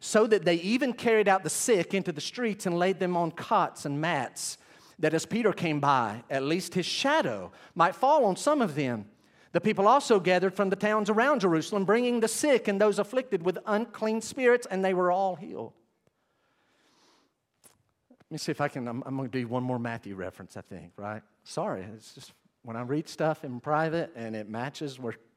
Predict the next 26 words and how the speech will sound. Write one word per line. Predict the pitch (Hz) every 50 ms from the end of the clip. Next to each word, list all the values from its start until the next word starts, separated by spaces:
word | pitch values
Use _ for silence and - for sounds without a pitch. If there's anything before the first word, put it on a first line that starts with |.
| _ _ _ _ _ _ _ -
where | 135 113
I'm | 101 -
studying, | - - 127 135 135 147 143 147 139 - - - - - - _ _ _ -
it | - 110 -
spills | - - 131 131 127 113
over. | 127 120 107 92 - 92 101
I | 98
hope | 92 117 110 -
I'm | 117 120
not | 123 120 117 -
forcing | - 120 110 107 - 101 85 78 71 - _ _ _ _ _ _ _ _ _ _ _ _ _ _
it. | - - _ _ _ _ _ _ _ _ _ _ _ _ _ _ _ _ _ _ _ _ _ _ _ _ _ _ _ -
Where | 120 156 214 302
are | 339
these | 240 226 190 135 139
miracles | 143 139 131 - - 123 -
happening? | 127 123 110 101 - 85 69 - _ _ _ _ _ _ _ _ _ _ _ _ _
Solomon's | - - - 113 110 107 101 113 110 -
portico | - - 143 117 107 - 95 73 67 _ _ _ _ _ _ _ -
in | 117
the | 107 104
temple. | - 123 104 - - - _ _ _ _ _ _ _ _ _ _ _ _ _ _ _ _ _ _
How | - 156 170 190
is | 190 147 139
it | 120 120
happening? | 127 110 - - 101 92